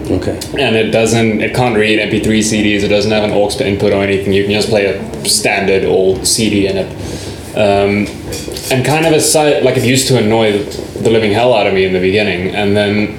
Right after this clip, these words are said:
Speaker 2: I realized the side effect of it was I'm listening to full albums. Um, and there's something to that, like, that, like you said, the journey from the start to the finish, getting the whole point across of, like, what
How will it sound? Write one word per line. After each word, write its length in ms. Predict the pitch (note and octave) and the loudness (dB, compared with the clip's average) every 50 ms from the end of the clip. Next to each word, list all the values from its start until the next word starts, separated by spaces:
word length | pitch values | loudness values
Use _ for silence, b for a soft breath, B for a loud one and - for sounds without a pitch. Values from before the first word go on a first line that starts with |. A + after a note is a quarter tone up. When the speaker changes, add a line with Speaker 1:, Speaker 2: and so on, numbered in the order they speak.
| - - - | -10 -6 -4
Speaker 2:
I 100 | G#2+ G#2+ | 0 2
realized 680 | G2+ G#2 G#2+ A#2 B2+ C3+ C3+ A#2 F2+ F2 G2 F#2+ F#2 G2 | 2 4 4 4 4 4 4 2 2 0 0 0 0 0
the 80 | G2+ | 0
side 280 | G2 - B2 B2 B2+ B2 | 0 2 2 2 2 2
effect 340 | A2+ - - G#2+ G2 - - | 0 0 0 -2 0 0 0
of 140 | G2 G2 | 0 0
it 80 | G2 F#2 | 0 0
was 360 | F2+ G2 G2 F#2 F#2 F#2 - F2+ | 0 2 2 2 0 -2 -2 -2
I'm 160 | F#2+ G2 G2 | -2 0 0
listening 340 | G#2 A2 G#2+ - A2 G#2 G2 | 0 0 0 0 0 0 0
to 60 | F2+ - | -2 -2
full 380 | - - - G#2+ G2+ F#2+ F2+ | -4 -2 2 2 2 2 2
albums. 520 | - G2+ G#2 G2 F2+ - - - - - B B B B B B B B B B - - | 2 0 0 0 -2 -4 -6 -6 -8 -8 B B B B B B B B B B -8 -6
Um, 600 | F#2+ F#2+ F#2 F#2 F#2 F#2 F#2 F#2 F#2 F#2 F2+ - - - - - - - - - - - - - - - - - - - - - - - - - - - - - - - - | -4 -2 0 0 0 0 -2 -2 -2 -4 -4 -6 -10 -12 -12 -12 -14 -14 -16 -16 -16 -16 -16 -16 -16 -16 -16 -14 -14 -14 -14 -14 -16 -16 -16 -16 -16 -16 -16 -16 -14 -10 -4
and 100 | B2+ A#2+ | -2 0
there's 140 | B2+ B2+ - | 2 2 2
something 420 | - F3 F3+ F#3+ F#3 G3 F#3+ E3 | 2 2 2 2 4 4 4 4
to 240 | D3 - - C#3+ C3 | 2 2 2 4 4
that, 340 | A2+ G2 F2 E2+ E2 - - | 4 2 0 -2 -4 -4 -2
like, 200 | G2+ A2 G#2+ - | 0 0 0 2
that, 280 | A#2 B2 A2+ - - A#2+ | 2 0 0 0 -2 0
like 180 | B2 A#2 - | 0 2 2
you 40 | D3 C3 | 2 2
said, 160 | C3 A#2 - | 2 2 2
the 60 | - | 0
journey 400 | F#2+ - B2 A#2+ A#2+ A#2+ A#2 A2+ | 0 2 2 2 2 0 0 0
from 160 | A2+ A#2 G#2+ G#2 | 0 2 2 2
the 80 | G#2 | 0
start 320 | G2 - B2 A2+ A2+ G#2+ - | 0 2 0 0 0 0 -2
to 100 | - G2 | -2 -2
the 100 | G#2+ G2 | -2 -2
finish, 680 | - A#2 A2 G#2 G#2 G2 F2+ - - - - - - - - - - - - - - - - A#2 | 0 0 0 0 2 0 0 0 -2 -4 -6 -8 -10 -12 -14 -14 -14 -14 -14 -14 -12 -8 -6 -2
getting 320 | - B2 A2+ G#2+ A2 A2 G#2+ | 0 0 2 2 2 2 0
the 100 | G#2 G2 | 0 0
whole 420 | G2 G2+ G#2 G#2 G#2 G2+ G2 G2+ | 0 2 2 4 4 2 2 0
point 260 | - A#2 A2+ A2 G#2 | -2 -2 0 0 -2
across 360 | - - A2+ G#2+ G2 F#2+ - A2 | -2 0 0 0 0 0 0 0
of, 80 | G2 F#2 | 0 0
like, 200 | G2 G2 F#2+ - | 0 0 0 2
what 300 | G#2 G2+ G2+ G2+ G2+ | 2 2 2 2 -2